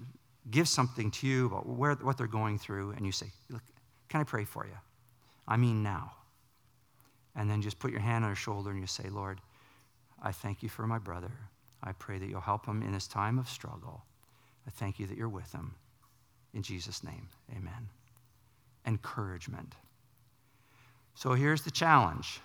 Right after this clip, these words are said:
Is that gonna come up? The challenge is,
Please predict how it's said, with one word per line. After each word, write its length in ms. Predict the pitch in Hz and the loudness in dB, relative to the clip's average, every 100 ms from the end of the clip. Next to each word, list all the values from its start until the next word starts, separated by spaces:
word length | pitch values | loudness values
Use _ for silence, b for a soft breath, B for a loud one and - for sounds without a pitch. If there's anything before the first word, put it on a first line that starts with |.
| - | -12
Is 60 | 107 | -8
that 120 | 120 | 0
gonna 120 | 131 | 0
come 140 | 123 143 | 4 4
up? 200 | 190 - - - - _ _ b b b | 4 0 -20 -20 -20 _ _ b b b
The 80 | 117 | -4
challenge 520 | - 147 170 180 151 | 6 8 10 8 6
is, 440 | 120 92 87 - | 2 0 -4 -6